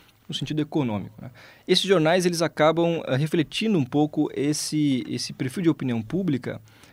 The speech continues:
que é uma opinião pública que cada vez mais se torna, ah, crítica, ah, e que tá vendo os limites do modelo de desenvolvimento econômico baseado apenas na produção ou numa matriz energética baseado, ah, em,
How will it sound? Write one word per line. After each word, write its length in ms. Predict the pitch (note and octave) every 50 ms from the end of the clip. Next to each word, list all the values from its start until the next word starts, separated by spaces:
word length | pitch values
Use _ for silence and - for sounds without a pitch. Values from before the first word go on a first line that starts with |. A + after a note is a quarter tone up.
| - _
que 200 | - - D3 C#3+
é 60 | D#3+
uma 100 | F#3+ F3+
opinião 260 | E3+ - D#3 D3 C#3+
pública 300 | B2+ - D#3 E3 E3+ D#3+
que 100 | F3 D#3+
cada 380 | - - F#3 G3+ A3+ C#4+ A#3+ F#3
vez 360 | D3+ D#3 F3 G3+ A3 G3 F3+
mais 340 | D3+ C#3+ C3+ C#3 D3+ E3 D#3
se 120 | - -
torna, 520 | - - C#3+ C3+ C3+ C#3 D3 D3+ D3 D3 - - -
ah, 640 | B2 A#2 A2+ A2 G#2+ G#2 F#2+ F#2 F#2+ F#2 G#2+ A#2 - - -
crítica, 600 | - F3+ G3+ A#3 A3 - - - - G#3+ A#3 A#3+ - - - _ _ _ _ -
ah, 240 | C3+ C3+ C3+ - -
e 140 | - E3 D#3+
que 260 | D#3+ - - G3+ F#3+ F3+ - _ _
tá 120 | G3 F#3
vendo 280 | E3 D3 E3 F#3 G3 G3+
os 100 | F3+ E3+
limites 680 | G3 A3 F#3 E3 E3 F#3 G3 G3 - G3+ F#3 - - - _
do 180 | - C#3+ D3+ G3
modelo 460 | G3+ F#3+ E3 C#3+ B2+ B2+ C3 C3 B2+
de 100 | A#2+ A#2
desenvolvimento 400 | A#2 A#2 A#2 A#2+ A#2 B2 A#2+ B2
econômico 560 | B2 - - A2+ A#2 D3 F#3+ F#3+ D#3+ - D3 C3+
baseado 440 | D3 D3 C#3+ B2+ C3+ C#3 D3 D3+
apenas 560 | D#3 D3 - - C#3+ C#3 C#3+ D3 D3+ D3+ - - - _ _ - _ _ _ _ - - _ _ - -
na 140 | C#3 C#3 C#3
produção 520 | - D#3+ D3 C3 A#2 - - C3+ C#3 D3+
ou 60 | D3+
numa 140 | D3+ D3+ D3
matriz 320 | C#3+ C3+ - - D3 C3+ C#3
energética 480 | C3+ B2+ A#2 G#2+ B2 C#3 C3 - C#3+
baseado, 500 | B2+ B2+ B2 A#2 A#2+ A#2+ B2+ B2+ B2+ C3 - - - - _ _ _
ah, 240 | B2+ B2 A#2+ A#2 - -
em, 340 | B2+ C3+ C3+ C3+ C#3 C#3